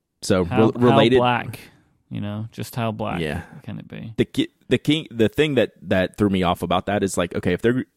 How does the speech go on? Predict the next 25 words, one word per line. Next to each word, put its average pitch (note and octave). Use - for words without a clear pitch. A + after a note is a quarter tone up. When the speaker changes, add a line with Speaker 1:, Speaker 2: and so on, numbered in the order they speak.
Speaker 1:
getting G2
into F#2
this F2
richness F2
technology, G2+
right, F#2
whatever F2+
they're F2+
trying F2
to F2
do F2
to E2
make E2
the -
colors D2+
richer -
and -
darker, F#2+
like, -
there's G#2
no F#2
way D#2
it's D#2+
gonna C#2+
dry -